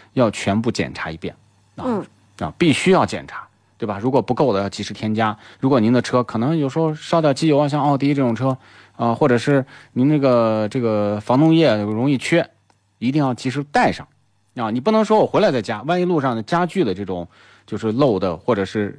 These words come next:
Speaker 1: 减少的趋势，你要随时能补上。啊，
Speaker 2: 嗯。
Speaker 1: 随时到四S店买一瓶儿玻璃水儿放到后面，哦，买一瓶儿防冻液放到后面，买一桶机油放到后面，是吧？这时候就放着常备嘛。
Speaker 2: 嗯。
Speaker 1: 啊，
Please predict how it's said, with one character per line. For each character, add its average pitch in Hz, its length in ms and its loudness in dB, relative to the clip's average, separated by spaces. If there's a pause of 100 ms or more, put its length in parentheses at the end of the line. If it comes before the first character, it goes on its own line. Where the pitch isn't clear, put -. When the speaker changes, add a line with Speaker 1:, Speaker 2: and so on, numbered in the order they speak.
Speaker 1:
减 113 220 2
少 110 140 2
的 92 100 0
趋 180 220 2
势， 160 260 0 (360)
你 104 100 -2
要 117 100 0
随 120 160 0
时 127 140 -2
能 139 100 2
补 - 240 -12
上。 95 180 -6 (240)
啊， 95 180 -10
Speaker 2:
嗯。 - 60 -12
Speaker 1:
随 156 120 4
时 175 80 0
到 175 120 2
四 170 140 0
S 180 100 2
店 180 160 0 (200)
买 135 160 2
一 165 40 2
瓶 156 140 2
儿 165 120 6
玻 165 240 0
璃 180 80 2
水 131 120 -2
儿 110 200 -4
放 135 120 -4
到 120 80 -4
后 127 120 -4
面， 101 240 -6
哦， 131 100 -6
买 123 180 2
一 - 20 0
瓶 147 120 0
儿 151 40 0
防 135 140 2
冻 180 140 4
液 170 220 4
放 131 140 -2
到 120 60 -6
后 123 140 -6
面， 110 160 -6 (600)
买 180 160 4
一 - 20 4
桶 165 160 2
机 151 100 2
油 185 140 4 (340)
放 131 140 -6
到 120 60 -6
后 117 140 -6
面， 104 200 -10
是 - 120 -12
吧？ 110 140 -6 (300)
这 113 120 -10
时 107 80 -8
候 117 80 -4
就 117 80 -6
放 120 220 -2
着 87 80 -6
常 - 320 -6
备 190 160 0
嘛。 - 140 -12 (300)
Speaker 2:
嗯。 98 80 -16
Speaker 1:
啊， 76 120 -18